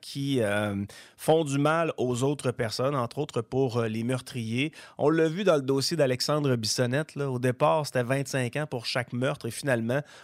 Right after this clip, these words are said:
on avait enlevé ça en disant que les conservateurs avaient été un peu trop, euh, sévères en appliquant ce type, euh, en mettant ce type de loi-là. Ben, Pierre Poilievre est revenu en disant qu'il allait invoquer la clause dérogatoire pour permettre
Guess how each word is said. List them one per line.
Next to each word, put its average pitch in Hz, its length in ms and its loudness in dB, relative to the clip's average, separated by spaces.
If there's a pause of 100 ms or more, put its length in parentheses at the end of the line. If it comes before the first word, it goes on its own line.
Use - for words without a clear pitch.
on 120 160 2
avait 123 220 4
enlevé 123 320 0
ça 151 200 0
en 131 60 0
disant 117 300 -2
que - 80 -8
les 123 80 -4
conservateurs 120 640 0
avaient 110 220 0
été 107 160 -4
un 131 80 0
peu 117 220 -6
trop, 139 380 2
euh, 113 80 0
sévères 123 520 2
en 110 160 -2
appliquant 117 480 -2
ce 123 140 -4
type, 139 380 -6
euh, 113 180 -2 (220)
en 127 100 4
mettant 147 300 2
ce 151 100 -2
type 143 320 -8
de 135 80 4
loi-là. 123 480 2 (240)
Ben, 101 100 -2
Pierre 196 280 2
Poilievre 180 720 0
est 147 140 2
revenu 151 460 2
en 151 140 2
disant 127 400 -2 (100)
qu'il 143 200 -2
allait 147 340 2
invoquer 160 400 0
la 160 140 2
clause 156 260 0
dérogatoire 131 800 2
pour 123 160 -4
permettre 180 480 0